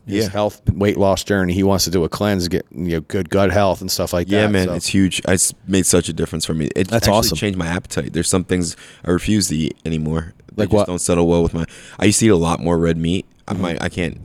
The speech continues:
Speaker 2: I can't handle it as much. So I do the
Speaker 1: Oh,
Speaker 2: red
Speaker 1: wow.
Speaker 2: meat, like, once, once or twice a week.
Speaker 1: You gotta make sure you do it.
Speaker 2: Yeah,
Speaker 1: I know
Speaker 2: for
Speaker 1: a lot
Speaker 2: sure.
Speaker 1: of people
Speaker 2: No,
Speaker 1: are like,
Speaker 2: definitely.
Speaker 1: "Oh, man, I
Speaker 2: I
Speaker 1: don't
Speaker 2: love,
Speaker 1: wanna do
Speaker 2: I
Speaker 1: it."
Speaker 2: love a good steak.
Speaker 1: Yeah, who
Speaker 2: Yeah,
Speaker 1: doesn't?
Speaker 2: yeah, I love a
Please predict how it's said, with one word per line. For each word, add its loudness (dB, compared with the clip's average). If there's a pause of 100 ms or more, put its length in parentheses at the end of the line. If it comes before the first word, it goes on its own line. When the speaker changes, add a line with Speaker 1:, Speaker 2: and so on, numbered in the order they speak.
Speaker 2:
I -10
can't -4
handle -2
it -6
as -8
much. -8
So 0
I 2
do 2
the 0
Speaker 1:
Oh, 0
Speaker 2:
red 0
Speaker 1:
wow. 0
Speaker 2:
meat, -2
like, -2
once, -4
once -4
or -4
twice 0
a -6
week. -2
Speaker 1:
You -2
gotta 2
make 2
sure 0
you 2
do 0
it. -6 (160)
Speaker 2:
Yeah, 2
Speaker 1:
I -2
know -4
Speaker 2:
for 0
Speaker 1:
a 2
lot 4
Speaker 2:
sure. 2
Speaker 1:
of 2
people 0
Speaker 2:
No, 2
Speaker 1:
are 2
like, 0
Speaker 2:
definitely. 0
Speaker 1:
"Oh, -2
man, -2
I -8
Speaker 2:
I -2
Speaker 1:
don't 0
Speaker 2:
love, 4
Speaker 1:
wanna 0
do 2
Speaker 2:
I 2
Speaker 1:
it." -2
Speaker 2:
love 4
a 0
good -2
steak. -2 (100)
Speaker 1:
Yeah, -2
who -8
Speaker 2:
Yeah, 0
Speaker 1:
doesn't? 0
Speaker 2:
yeah, -4
I 2
love 0
a -6